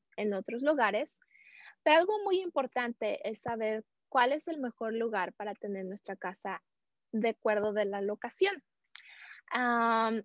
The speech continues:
so, simplemente el sol, la rotación de la, de la tierra, es de que empieza a amanecer en el este y el sol viaja hacia el sureste,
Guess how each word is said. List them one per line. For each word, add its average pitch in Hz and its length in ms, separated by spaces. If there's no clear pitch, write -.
so, 247 340
simplemente 254 1000
el 214 240
sol, 214 680
la 202 200
rotación 214 580
de 226 100
la, 262 200
de 247 100
la 262 180
tierra, 226 580
es 226 180
de 240 140
que 214 340
empieza 247 560
a 269 180
amanecer 233 920
en 208 220
el 190 240
este 233 580
y 285 520
el 233 180
sol 233 300
viaja 247 920
hacia 262 760
el 226 300
sureste, 220 680